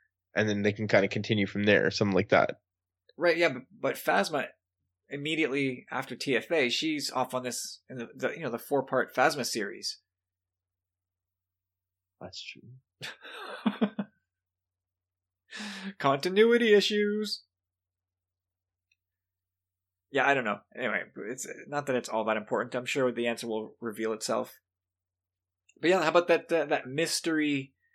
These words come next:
Speaker 2: ancient power source? Like, that looked very Malachor.
Speaker 1: Yeah, exactly.
Speaker 2: Not, not to
Speaker 1: That's,
Speaker 2: say that
Speaker 1: I
Speaker 2: that's where
Speaker 1: love
Speaker 2: we are, but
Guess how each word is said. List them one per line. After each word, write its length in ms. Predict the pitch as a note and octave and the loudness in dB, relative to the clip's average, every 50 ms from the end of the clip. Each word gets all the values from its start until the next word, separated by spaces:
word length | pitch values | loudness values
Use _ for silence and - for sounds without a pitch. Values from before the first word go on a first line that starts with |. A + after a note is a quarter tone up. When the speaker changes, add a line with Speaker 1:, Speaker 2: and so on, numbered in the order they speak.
| _ _ _ _ _ _ _ _ - | _ _ _ _ _ _ _ _ -8
Speaker 2:
ancient 420 | D3+ D#3 D3 C#3+ D#3 - - - | -8 -4 -2 -2 -4 -4 -6 -8
power 300 | - - - D#3 E3+ D#3+ | -4 0 0 2 2 0
source? 500 | - - - F#2 - - - - - - - | -2 -4 -4 -4 -4 -6 -8 -8 -10 -8 -4
Like, 160 | A2+ B2+ C3 | -4 0 2
that 180 | D#3 E3 E3 F3 | 2 2 4 4
looked 240 | E3+ D#3+ E3 - | 4 2 2 0
very 260 | C#3 B2 C3+ C3+ C3+ B2+ | 2 4 4 4 4 4
Malachor. 560 | A#2 A#2 B2+ C3 B2+ - - - - - - _ _ _ _ _ _ _ _ _ _ _ _ _ _ | 4 2 2 2 0 -4 -8 -8 -10 -10 -14 _ _ _ _ _ _ _ _ _ _ _ _ _ _
Speaker 1:
Yeah, 140 | - A2+ F#2+ | 4 4 4
exactly. 540 | F#2+ - - - A#2 A2 A2 A2 - F2+ | 4 4 4 4 6 6 6 4 2 0
Speaker 2:
Not, 60 | F2+ F2+ | 2 4
not 140 | G2 E3+ F#3+ | 4 4 4
to 60 | - | 4
Speaker 1:
That's, 100 | E3+ - | 4 4
Speaker 2:
say 100 | D#3+ D3 | 6 8
that 100 | A#2 A#2+ | 8 8
Speaker 1:
I 40 | A2+ | 8
Speaker 2:
that's 200 | A#2+ A#2+ A2+ A2+ | 6 4 4 4
where 80 | A#2+ | 2
Speaker 1:
love 60 | A#2 A2+ | 2 2
Speaker 2:
we 100 | A2 A#2 | 2 2
are, 260 | A#2+ A2 A2 G#2+ G#2 | 2 2 0 -2 -6
but 320 | G#2+ G#2 G#2 G#2 - - | -6 -6 -6 -6 -6 -12